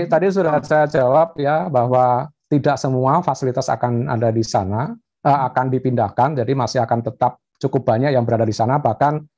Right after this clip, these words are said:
Speaker 1: saya minta para penelitinya untuk langsung mengidentifikasi ya, karena saya kan tidak tahu persis ya,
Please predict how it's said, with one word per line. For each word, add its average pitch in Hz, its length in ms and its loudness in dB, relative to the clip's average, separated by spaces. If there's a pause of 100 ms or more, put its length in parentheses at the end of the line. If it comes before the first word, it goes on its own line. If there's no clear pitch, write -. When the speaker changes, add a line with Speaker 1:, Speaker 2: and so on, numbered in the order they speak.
(160)
Speaker 1:
saya 120 240 0
minta 139 680 0
para 123 260 2
penelitinya 123 720 0
untuk 139 540 -4 (240)
langsung 131 480 0
mengidentifikasi 120 1040 0 (180)
ya, 131 220 -4 (800)
karena 139 400 0
saya 135 240 0
kan 165 80 0
tidak 143 240 -2
tahu 131 80 0
persis 147 340 -4
ya, 127 220 -4